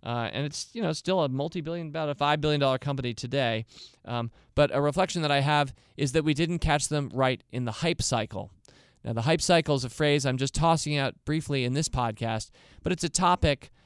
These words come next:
that we'll talk about in a future podcast. I think it's a good framework coming from Gartner, the research company. If you've already heard about hype cycle, it's a framework that I use to think about technology and the companies we're talking about in Rule Breaker Investing, our podcast, from time to time. So we'll cover that,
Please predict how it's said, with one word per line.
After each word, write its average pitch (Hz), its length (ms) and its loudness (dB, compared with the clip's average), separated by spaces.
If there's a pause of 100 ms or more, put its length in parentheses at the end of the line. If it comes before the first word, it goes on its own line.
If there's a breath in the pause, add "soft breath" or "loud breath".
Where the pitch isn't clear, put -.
(140)
that 143 100 4
we'll 147 120 4
talk 151 280 0
about 139 180 0
in 120 80 -4
a 123 60 -4
future 127 320 0
podcast. 113 540 0
I 131 40 -2
think 160 140 0
it's 143 120 -2
a 139 40 -2
good 127 240 0
framework 151 440 2
coming 147 280 0
from 123 220 -2
Gartner, 123 580 2 (300 soft breath)
the 123 80 0
research 139 420 0
company. 120 320 0
If 113 80 -4
you've 127 160 0
already 139 240 6
heard 175 320 4
about 120 300 2
hype 127 160 2
cycle, 123 420 2 (380 soft breath)
it's 123 180 0
a 135 260 2
framework 190 380 2
that 135 140 2
I 151 80 6
use 165 240 4
to 139 80 -2
think 143 240 -4
about 120 320 0 (260 soft breath)
technology 135 600 4
and 123 100 0
the 123 40 -2
companies 147 280 2
we're 131 100 0
talking 139 400 2
about 120 180 2
in 151 240 0
Rule 135 180 4
Breaker 127 240 0
Investing, 120 420 -2 (260 soft breath)
our 107 120 -4
podcast, 117 580 0
from 117 140 -6
time 110 220 -2
to 107 60 -6
time. 110 140 -2
So 160 140 -2
we'll 160 80 2
cover 160 220 0
that, 139 220 2